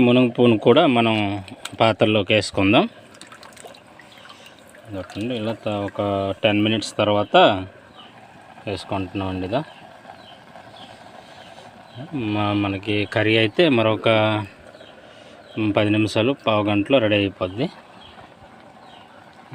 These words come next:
ఓకే, వేసుకున్నాము, ఉడుకుతుంది కూర.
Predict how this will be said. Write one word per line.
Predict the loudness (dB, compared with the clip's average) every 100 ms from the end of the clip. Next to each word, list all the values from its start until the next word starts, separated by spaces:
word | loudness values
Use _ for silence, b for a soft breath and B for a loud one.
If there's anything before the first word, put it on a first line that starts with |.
| -14
ఓకే, | -10 -10
వేసుకున్నాము, | -10 -10 -8 -8 -10 -12 -18 -20 -20 -20 -20 -20 -20 B B B B B B -18 -10
ఉడుకుతుంది | -8 -6 -4 -4 -4
కూర. | -6